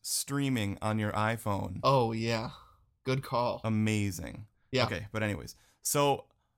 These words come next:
Speaker 1: classic Gomer, dude. I haven't been to the gym in, I, I mean, pr-, I don't know, in forever.
Speaker 2: The gym at your apartment
Speaker 1: Um,
Speaker 2: complex?
Speaker 1: Right.
Speaker 2: Okay, yeah.
Speaker 1: So, first of all, they've changed the locks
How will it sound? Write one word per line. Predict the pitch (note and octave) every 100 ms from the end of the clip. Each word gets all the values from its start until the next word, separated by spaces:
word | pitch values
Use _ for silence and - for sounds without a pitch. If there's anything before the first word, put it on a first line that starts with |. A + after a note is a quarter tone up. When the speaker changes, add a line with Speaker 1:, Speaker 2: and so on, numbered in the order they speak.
| _ _ _
Speaker 1:
classic | - D3 D3+ D3+ A2
Gomer, | A2+ G#2+ G2+
dude. | G2+ G2 F#2+ -
I | B2
haven't | C#3 D3+
been | C#3 C3
to | A2
the |
gym | G2 G#2+ A2+ A2+ C#2 A#2 - _ _ _ _ -
in, | A2 -
I, | G2+ -
I | A2+
mean, | G#2+ G2
pr-, | - - - -
I | G2+
don't | D#3
know, | F2 D2+ C3 - _
in | G#2
forever. | G2 - - - B2 A#2+ - - _ _ _
Speaker 2:
The | C#3+ C#3+
gym | C3+ C#3+ -
at | B2+ B2+
your | A#2+
apartment | A#2 - G2+ F#2+
Speaker 1:
Um, |
Speaker 2:
complex? | G2 C3 D3 D3 - - - _ _ _ _ -
Speaker 1:
Right. | G#2+ G#2 F2 -
Speaker 2:
Okay, | A#2 A#2+ A2+
yeah. | G2+ D#2 - _ _
Speaker 1:
So, | - - A#2+ A2+ G#2+ G#2 - _ _
first | - C#3 C#3
of | A2+
all, | G#2+
they've | G#2 G#2
changed | - - B2 B2 A2
the | A2
locks | G#2 F#2+ D#2+ - -